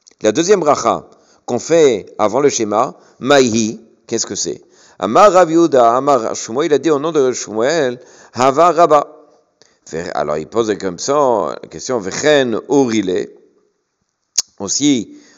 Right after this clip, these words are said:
on l'a, il l'a enseigné, « Rabbi Elazar, le Rabbi Pedat Berie »,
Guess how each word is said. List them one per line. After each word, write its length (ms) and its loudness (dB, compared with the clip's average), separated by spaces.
on 80 -4
l'a, 120 -4
il 140 -8
l'a 120 -2
enseigné, « 640 -2
Rabbi 340 2
Elazar, 640 2
le 280 4
Rabbi 400 0
Pedat 360 -2
Berie », 580 -6